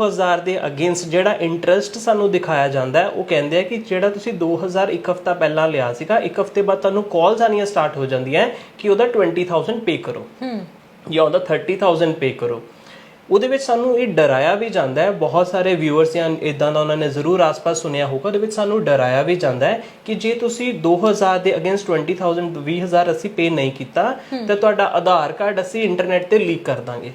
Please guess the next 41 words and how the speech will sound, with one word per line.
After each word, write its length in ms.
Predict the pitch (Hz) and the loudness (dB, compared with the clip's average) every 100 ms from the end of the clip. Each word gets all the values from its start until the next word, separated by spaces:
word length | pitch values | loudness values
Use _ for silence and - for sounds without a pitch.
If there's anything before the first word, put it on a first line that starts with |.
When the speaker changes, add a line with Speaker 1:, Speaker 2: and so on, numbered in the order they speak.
| - | 0
Speaker 1:
ਜਾਂ 100 | 170 | 2
Speaker 2:
ਜੀ। 60 | |
Speaker 1:
ਤੁਹਾਡਾ 220 | 185 175 175 | 4 4 2
ਪੈਨ 340 | - 180 196 | 0 -2 0
ਕਾਰਡ 220 | 202 202 | 2 2
ਇੰਟਰਨੈੱਟ 380 | 185 175 175 165 | 0 -2 -2 -2
'ਤੇ 120 | 175 | -2
ਲੀਕ 240 | 156 143 139 | -2 -4 -2
ਕਰ 160 | 139 | -2
ਦਾਂਗੇ 280 | 135 175 226 | 0 2 2
and 100 | 233 | 2
ਉਹਦੇ 220 | - 185 | 0 0
ਨਾਲ 180 | 220 220 | 2 2
ਕੁਛ 300 | 220 240 - | 0 -4 -6
ਕੰਟੈਂਟ 560 | 254 196 185 196 226 233 | 0 0 4 2 4 2
ਇੱਦਾਂ 260 | 214 202 | 2 2
ਦਾ 120 | 196 | 2
ਲਿਖ 260 | 185 156 - | 0 -2 0
ਦਾਂਗੇ 500 | 160 160 165 247 285 - - - | 2 2 4 2 2 -6 -12 -6
ਕਿ 60 | |
ਤੁਹਾਨੂੰ 300 | 214 220 233 | 2 2 2
ਸੁਸਾਇਟੀ 560 | 240 220 220 160 160 233 | 0 0 2 0 2 0
ਐਕਸੈਪਟ 420 | 214 - 160 - | 0 2 0 0
ਨਹੀਂ 160 | 151 139 | -2 0
ਕਰੇਗੀ। 400 | 131 123 - 123 269 | -2 -2 -6 -10 -8
Speaker 2:
ਹਮ। 200 | 247 175 - - | -8 -10 -14 -4
Speaker 1:
ਕੁਛ 180 | 240 - | -4 2
ਕੇਸਿਸ 400 | 208 202 214 202 | 2 4 2 2
ਇੱਦਾਂ 240 | 175 175 | 4 4
ਦੇ 80 | 190 | 2
ਕਾਨ-, 420 | 185 165 156 151 | 0 2 2 2
ਅ, 200 | 151 147 | 2 4
ਦੇਖਣ 340 | 139 147 - 160 | 2 -2 -2 -2
ਨੂੰ 120 | 143 | 0
ਮਿਲੇ, 260 | 135 131 | -2 0
ਇੱਕ 140 | 180 180 | -2 -4
ਜਲੰਧਰ 500 | 147 135 135 139 156 | -4 0 0 0 2
ਦਾ 80 | 170 | 0
ਹੀ 60 | |
ਪਰਸਨ 440 | 170 139 123 139 135 | 2 0 -2 -6 -6
ਸੀ, 240 | 139 202 | -4 -4